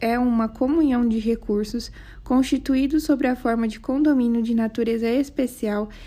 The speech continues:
destinado à aplicação em ativos financeiros, bens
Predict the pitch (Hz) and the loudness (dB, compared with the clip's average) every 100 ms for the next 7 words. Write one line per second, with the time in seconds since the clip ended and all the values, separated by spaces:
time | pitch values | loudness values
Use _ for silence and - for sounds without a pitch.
0 | - - 254 254 - 247 233 233 240 262 | -18 0 0 2 0 0 2 0 2 0
1 | 285 294 285 247 - 233 240 233 226 - | 2 0 2 -2 -2 0 2 0 -2 -2
2 | 233 233 - 277 302 277 - 214 214 214 | -2 -4 -2 0 2 0 0 0 0 -2
3 | 214 240 277 311 | -2 0 -2 -4